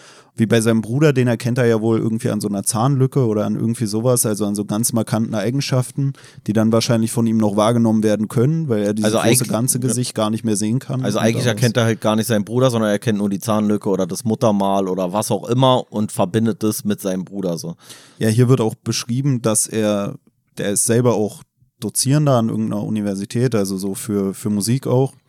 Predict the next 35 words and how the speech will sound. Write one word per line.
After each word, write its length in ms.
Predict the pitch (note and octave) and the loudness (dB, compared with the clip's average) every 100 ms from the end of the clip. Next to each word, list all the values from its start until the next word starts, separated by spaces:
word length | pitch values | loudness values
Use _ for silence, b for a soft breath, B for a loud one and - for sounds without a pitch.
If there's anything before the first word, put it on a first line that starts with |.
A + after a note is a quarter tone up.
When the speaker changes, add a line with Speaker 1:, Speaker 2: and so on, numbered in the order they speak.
| b b _ _ _ - | b b _ _ _ -4
Speaker 1:
Und 160 | A2+ | 0
dass 140 | A#2+ A#2+ | 2 2
er 80 | A#2 | 2
da 120 | A2+ | 4
dann 200 | B2 A#2 | 2 2
auch 100 | A2 | -2
die 140 | A#2 | -4
Studierenden 580 | - A#2+ G#2+ A#2 A#2+ G#2 | -2 -2 2 2 2 0
dann 140 | G2+ G2 | -2 -2
eher 220 | G2 G2+ | -2 -2
daran 300 | G2+ G2+ G2 | -2 -4 -6
erkennt, 320 | G2 A2 G#2 | -6 -6 -6
was 120 | G#2 - | -4 -6
die 100 | G#2+ | -4
für 160 | G#2+ | -4
Körpergeräusche 760 | A2+ G#2 A2+ F#2+ F2 F#2 G2 G2 - B B B | -2 -2 -2 -4 -6 -6 -8 -10 -14 B B B
und 180 | - G2+ | -10 -4
so 80 | G#2 | 0
machen. 260 | G#2 A#2 | 0 0
So 120 | G#2+ G2+ | -2 -2
das, 160 | G#2 | 0
was 120 | A2+ | -2
du 140 | - G#2+ | 0 0
ja 80 | G2 | 2
auch 120 | A2 | 0
schon 120 | - | 2
meintest, 440 | G2+ G2 A2+ G#2+ A2 | 2 0 0 -2 -2
dieses, 460 | G2+ G2+ - - - | -2 0 0 -2 -2
ähm, 320 | G#2+ G2+ G2 B B B B | -2 -2 -6 B B B B
diese 180 | A2 A2+ | 2 4
Körpermusik, 680 | B2+ A#2 A#2+ A2 F#2+ F#2+ - | 4 4 4 2 0 -6 -8
die 120 | G2+ | -4
er 80 | G2+ | 0
Speaker 2:
Ja, 100 | G#2+ | 0
Speaker 1:
wahrnimmt. 380 | G2 G#2+ C3 | -2 -4 -8